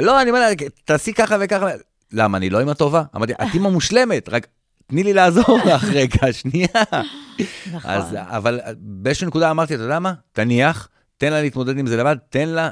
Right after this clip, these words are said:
Speaker 1: להיות אמא
Speaker 2: נכון,
Speaker 1: וללמוד
Speaker 2: פתאום
Speaker 1: להיות אמא."
Speaker 2: לא
Speaker 1: בדיוק.
Speaker 2: חשבתי על זה, אבל זה באמת, כשחווים את ההורות ביחד, אז אנחנו נמצאים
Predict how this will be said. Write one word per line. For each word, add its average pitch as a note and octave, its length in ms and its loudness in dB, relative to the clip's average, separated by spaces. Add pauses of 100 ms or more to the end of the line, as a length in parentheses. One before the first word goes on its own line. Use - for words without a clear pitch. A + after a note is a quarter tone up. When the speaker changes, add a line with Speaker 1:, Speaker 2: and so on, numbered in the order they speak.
Speaker 1:
להיות A2+ 340 -6
אמא C#3+ 340 -6
Speaker 2:
נכון, D3+ 180 0
Speaker 1:
וללמוד A#2 280 -2
Speaker 2:
פתאום - 120 0
Speaker 1:
להיות C3+ 160 -2
אמא." C#3+ 180 0
Speaker 2:
לא - 80 0
Speaker 1:
בדיוק. C3+ 260 0
Speaker 2:
חשבתי E4 420 -2
על A3+ 60 -4
זה, F#3 180 -6
אבל F3+ 120 -10
זה F3 120 -12
באמת, A3+ 320 -6 (320)
כשחווים G#3 480 -4
את F#4 120 -8
ההורות A#3 380 -4
ביחד, F3 720 -6
אז G3+ 120 -10
אנחנו A3+ 220 -10
נמצאים C#4+ 320 -8